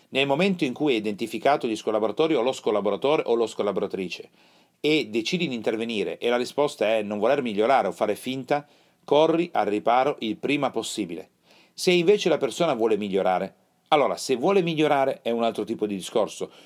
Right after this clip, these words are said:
Tutti possiamo diventare degli collaboratori per alcune aree, ma tu come imprenditore o professionista hai un punto oggettivo sul quale non ti puoi sbagliare. Se eliminata o tolta la persona da quella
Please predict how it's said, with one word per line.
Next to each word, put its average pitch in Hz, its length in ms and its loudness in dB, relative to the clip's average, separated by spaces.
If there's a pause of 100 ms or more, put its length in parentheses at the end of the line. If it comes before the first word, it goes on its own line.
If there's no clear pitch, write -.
(200)
Tutti 190 380 0
possiamo 131 420 0
diventare 113 540 2
degli 107 340 -2
collaboratori 120 680 2
per 107 160 0
alcune 101 320 -4
aree, 82 340 -6 (560)
ma 156 320 2
tu 170 300 2
come 110 240 -2
imprenditore 110 580 2
o 87 60 0
professionista 98 760 -6 (520)
hai 143 180 4
un 143 140 -2
punto 170 300 2
oggettivo 104 680 -2
sul - 220 -2
quale 135 240 2
non 117 120 -4
ti 107 120 -6
puoi 117 120 2
sbagliare. 92 540 -2 (520)
Se - 720 0
eliminata 131 760 2
o 117 100 0
tolta 156 320 2
la 113 100 4
persona 135 480 0
da 104 140 -2
quella 110 340 0